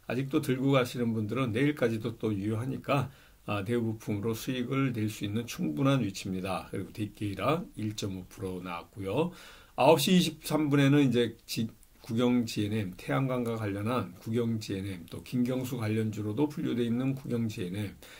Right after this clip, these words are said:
아, 지금 십일월, 어, 육 일, 육 일인가요? 십일월 육 일 날, 아, 이 김경수의, 아,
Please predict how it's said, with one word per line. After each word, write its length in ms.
아, 200
지금 280
십일월, 920
어, 400
육 240
일, 400
육 240
일인가요? 560
십일월 460
육 100
일 220
날, 500
아, 340
이 380
김경수의, 920
아, 380